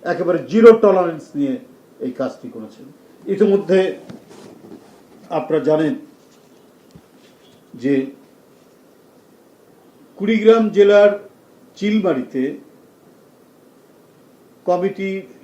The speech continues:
গঠনকে কেন্দ্র করে মশাল মিছিল, ভাঙচুর, নিজ দলীয় কর্মীদের গায়ে আঘাত করা ইত্যাদি ঘটনা ঘটিয়েছে। আমরা সাথে সাথে বিষয়টি জানতে পেরে, অভিযোগ থাকতে পারে, কোন বিষয়ের অভিযোগ থাকতে পারে, তার একটা প্রপার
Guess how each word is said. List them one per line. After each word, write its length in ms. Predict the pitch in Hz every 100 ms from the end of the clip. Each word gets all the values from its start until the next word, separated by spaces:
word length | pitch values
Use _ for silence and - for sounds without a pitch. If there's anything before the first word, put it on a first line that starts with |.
| -
গঠনকে 460 | 156 151 185 165 190
কেন্দ্র 400 | - 160 156 160
করে 400 | 165 160 165 165 - - 139
মশাল 400 | 147 147 156 147
মিছিল, 460 | 147 143 151 147 123
ভাঙচুর, 600 | 139 147 - 151 147 143 - _ _ 143
নিজ 320 | 180 185 139
দলীয় 320 | 160 151 156 147 - 131 -
কর্মীদের 560 | 160 143 143 143 143 131 - - _ - 123
গায়ে 420 | 135 139 135 135 - - - -
আঘাত 380 | 147 135 165 -
করা 180 | 139 127
ইত্যাদি 360 | 127 - 123 113
ঘটনা 240 | 110 110 113
ঘটিয়েছে। 460 | - 104 101 - _ _ _ _ _ _ _ _ _ _ _ _ _ _ _
আমরা 200 | 143 160
সাথে 260 | - 180 190
সাথে 240 | 185 175
বিষয়টি 400 | 156 - 151 151
জানতে 340 | 135 131 143
পেরে, 220 | 135 143 202 - - -
অভিযোগ 360 | 214 254 277 277
থাকতে 300 | 160 143 -
পারে, 180 | 127 113
কোন 220 | 113 190
বিষয়ের 280 | 196 - 208
অভিযোগ 260 | 165 180 170
থাকতে 220 | 143 -
পারে, 140 | 131 131
তার 160 | 180
একটা 180 | 185 - - 202
প্রপার 300 | 202 208